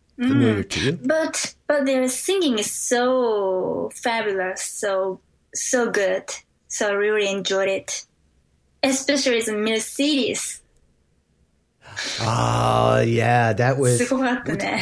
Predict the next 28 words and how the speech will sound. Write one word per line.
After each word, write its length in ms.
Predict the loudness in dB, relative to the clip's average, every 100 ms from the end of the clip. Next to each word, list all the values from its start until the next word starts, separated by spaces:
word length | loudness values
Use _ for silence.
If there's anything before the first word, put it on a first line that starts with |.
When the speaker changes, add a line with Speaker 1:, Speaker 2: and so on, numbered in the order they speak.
| -2
Speaker 1:
what, 340 | 0 2 0 -2
that 200 | -6 -2
wasn't 360 | 0 2 2 4
that 240 | 2 0
crazy, 420 | -2 0 2 0
the 120 | 2 2
whole 380 | 4 4 4 2
Speaker 2:
<laughs> 760 | 0 2 2 2 2 0 2
Speaker 1:
I, 240 | 2 2 0 -10 _ _ _ -6
okay, 300 | 0 2 0
so 500 | 2 2 4 2 0 _ _ _ -6
Mercedes 880 | 2 2 4 4 4 4 4 2 2
was 160 | -2 0
singing. 560 | 2 4 4 2 0 -4 -20 -20 _ _ -8
Speaker 2:
Mm. 140 | -6
Speaker 1:
She 580 | -4 -2 0 2 2 0
broke 540 | 0 2 4 2 -4 -2
Kurt's 340 | 0 0 0
windshield. 800 | 2 4 4 2 2 4 2 0
Speaker 2:
そ 220 | -4 -2
う 20 |
そ 160 | 0 -2
う 60 |
そ 180 | -2 -2
う 40 | -2
そ 160 | -4
う 40 | -4
そ 400 | -2 -2 -4